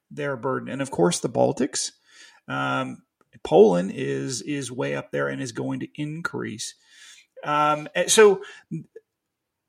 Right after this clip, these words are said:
uh, you know, imagine how powerful nato would be in the middle of a war that's on their doorstep.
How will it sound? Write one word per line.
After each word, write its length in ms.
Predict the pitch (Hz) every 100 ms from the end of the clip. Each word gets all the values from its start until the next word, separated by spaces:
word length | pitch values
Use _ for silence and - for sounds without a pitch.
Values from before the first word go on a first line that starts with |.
| _ -
uh, 280 | 143 143 -
you 140 | 175
know, 80 | 196
imagine 640 | 180 185 247 320 359 285
how 200 | 185 160
powerful 680 | 160 160 156 165 170 - 151
nato 340 | 139 139 139 131
would 220 | 127 117
be 160 | 127 113
in 120 | 196 208
the 60 |
middle 380 | 208 247 349 370
of 160 | 220 185
a 80 |
war 560 | 165 117 120 240 359 392
that's 200 | 311 - -
on 220 | 196 196
their 160 | 175
doorstep. 720 | 135 160 160 160 - 113 -